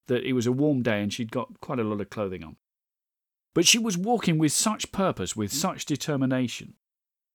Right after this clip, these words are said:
and at great pace. I can tell you, if she'd been walking in the same direction a-, as us and come up from behind us, she would have o-, sort of overtaken us. She would whiz straight past us,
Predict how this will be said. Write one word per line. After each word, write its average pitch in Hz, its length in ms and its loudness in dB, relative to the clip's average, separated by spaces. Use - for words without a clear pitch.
and 147 680 2
at 170 320 -2
great 175 480 0
pace. - 640 -2
I 165 80 0
can 190 140 2
tell 240 180 4
you, 113 220 4
if 143 140 4
she'd 202 200 0
been 196 160 4
walking 180 280 4
in 160 60 4
the 151 60 4
same 147 280 4
direction 135 440 4
a-, 92 400 -6
as 95 140 -6
us 92 240 -6
and 107 240 0
come 143 160 0
up 123 120 -4
from 110 140 -2
behind 104 360 -2
us, 92 100 -8
she - 120 0
would 175 100 6
have 143 80 10
o-, 127 400 4
sort 135 200 -2
of 104 220 -4
overtaken 107 460 0
us. 92 60 -6
She 139 120 -2
would 117 560 -4
whiz 139 160 4
straight - 500 -2
past 107 400 -4
us, 104 200 -16